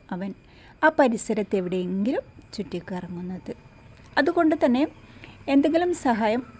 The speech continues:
ആവശ്യമുണ്ടെങ്കിൽ ഇത്തരം ആളുകൾ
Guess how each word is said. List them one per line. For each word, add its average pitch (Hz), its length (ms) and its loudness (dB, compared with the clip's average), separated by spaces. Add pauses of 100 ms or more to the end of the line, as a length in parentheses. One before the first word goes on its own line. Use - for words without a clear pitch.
(180)
ആവശ്യമുണ്ടെങ്കിൽ 185 1080 -4 (300)
ഇത്തരം 180 320 -6 (880)
ആളുകൾ 185 340 -4